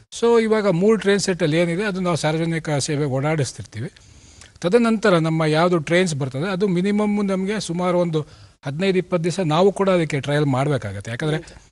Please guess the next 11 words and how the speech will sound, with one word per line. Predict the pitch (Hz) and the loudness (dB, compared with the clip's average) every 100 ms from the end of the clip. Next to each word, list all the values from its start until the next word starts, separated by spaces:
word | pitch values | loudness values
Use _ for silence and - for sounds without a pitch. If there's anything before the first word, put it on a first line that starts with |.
| - - - | -20 -18 -8
ನಮ್ಮ | 143 147 | -2 -2
ಟ್ರಾಕ್ಷನ್ | 143 151 - 151 | 0 -2 -2 -4
ಸಿಸ್ಟಮ್ | 139 131 147 139 | -4 -6 -4 -2
ಇರ್ಬೋದು, | 135 131 131 | -2 -2 -4
ಸಿಗ್ನಲಿಂಗ್ | 117 139 151 147 - | -4 -4 -2 -2 -4
ಸಿಸ್ಟಮ್ | 131 - 131 | -8 -6 -4
ಇರ್ಬೋದು, | 131 120 127 127 139 _ _ - - | -4 -4 -6 -6 -10 _ _ -20 -10
ಆಮೇಲೆ | 127 139 | -6 -4
ನಮ್ಮ | 135 135 | -2 -2
ಟೆಲಿಕಮ್ಯುನಿಕೇಷನ್ | 135 151 170 165 160 151 127 120 | -2 -2 0 0 -2 -4 -6 -8
ಸಿಸ್ಟಮ್. | 113 104 107 98 | -8 -12 -12 -14